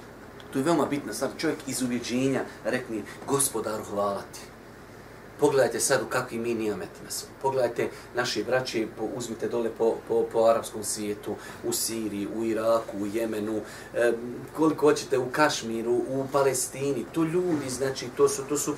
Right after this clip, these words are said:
patnje, to su golgote, to je... a mi sjediš, uživaš,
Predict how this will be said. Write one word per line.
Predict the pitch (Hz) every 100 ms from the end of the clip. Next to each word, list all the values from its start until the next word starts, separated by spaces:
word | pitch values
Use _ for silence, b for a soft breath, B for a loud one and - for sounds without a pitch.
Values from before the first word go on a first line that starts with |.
| -
patnje, | 170 - 131
to | 139
su | 139 143
golgote, | 143 139 170 175 -
to | - 156
je... | 156 B B B B
a | 147
mi | 170 160
sjediš, | - 147 120 104 -
uživaš, | 139 139 110 104